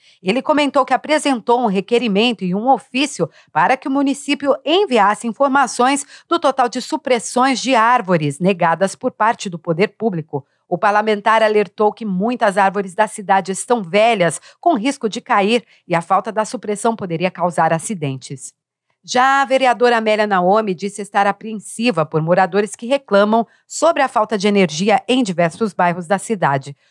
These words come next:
Como apontou a parlamentar, muitas pessoas tiveram prejuízos e ela irá cobrar as autoridades para que a concessionária arque com os custos. Os problemas de falta de energia também foram levantados pelo vereador Robertinho da Padaria.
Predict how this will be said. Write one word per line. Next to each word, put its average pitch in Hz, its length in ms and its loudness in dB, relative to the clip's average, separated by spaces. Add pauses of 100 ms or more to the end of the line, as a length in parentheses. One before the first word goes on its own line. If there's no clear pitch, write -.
(140)
Como 185 180 -2
apontou 220 380 0
a 240 40 0
parlamentar, 220 640 2
muitas 254 520 0
pessoas 196 440 0
tiveram 202 320 -2
prejuízos 190 840 2 (240)
e 285 80 2
ela 262 320 4 (160)
irá 240 220 2
cobrar 202 540 2
as 165 120 0
autoridades 175 800 -2 (180)
para 151 160 0
que - 80 -4
a 160 60 -2
concessionária 190 800 -2
arque 185 360 0
com 180 220 0
os 208 160 -4
custos. - 720 -12 (400)
Os 170 140 -12
problemas 220 500 0
de 220 100 0
falta 233 380 -2
de 196 100 -2
energia 220 580 0
também 208 300 0
foram 214 280 -2
levantados 214 840 0
pelo 190 200 -4
vereador 185 440 -2
Robertinho 202 560 -2
da 208 120 -2
Padaria. 156 640 -2